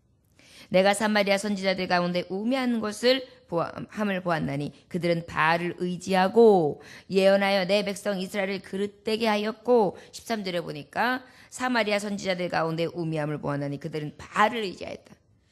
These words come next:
이제 사마리아, 사마리아에 있는 선지자들은 어떻게까지? 바알을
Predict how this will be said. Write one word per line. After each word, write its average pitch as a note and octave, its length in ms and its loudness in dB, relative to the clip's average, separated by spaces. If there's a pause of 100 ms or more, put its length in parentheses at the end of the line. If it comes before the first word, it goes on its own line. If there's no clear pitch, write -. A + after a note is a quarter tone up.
(260)
이제 A3+ 120 -4
사마리아, A#3 500 -2 (420)
사마리아에 C#4 800 0
있는 D#3+ 240 -8 (1080)
선지자들은 A3+ 680 -2 (160)
어떻게까지? A3 720 -6 (680)
바알을 D4+ 760 4